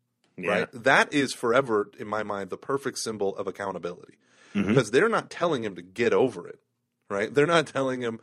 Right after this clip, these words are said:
Speaker 2: "Well, you know, we can fix, you know, we can do some adjustments. There's a new normal." And those are all well and good human advice, but they're like, "No, we are gonna get you to Jesus." And then they endure all the craziness of taking him to Jesus,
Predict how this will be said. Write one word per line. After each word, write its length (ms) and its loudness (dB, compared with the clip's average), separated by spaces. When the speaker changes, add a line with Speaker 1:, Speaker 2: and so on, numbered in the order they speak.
Speaker 2:
"Well, 200 4
you 120 -2
know, 100 -2
we 140 -4
can 120 -8
fix, 460 -8
you 140 -2
know, 100 0
we 120 -4
can 280 -6
do 160 -4
some 160 -6
adjustments. 480 -2
There's 160 -2
a 80 -2
new 180 -2
normal." 600 0
And 140 -2
those 180 4
are 80 8
all 120 6
well 220 6
and 100 0
good 180 0
human 280 -6
advice, 240 -4
but 100 -8
they're 120 2
like, 200 2
"No, 160 2
we 460 -2
are 120 -2
gonna 180 -4
get 160 -4
you 80 -4
to 80 -6
Jesus." 520 -14
And 140 6
then 240 4
they 320 6
endure 340 2
all 300 6
the 240 2
craziness 800 -6
of 180 -2
taking 440 -4
him 180 -4
to 80 -2
Jesus, 560 -4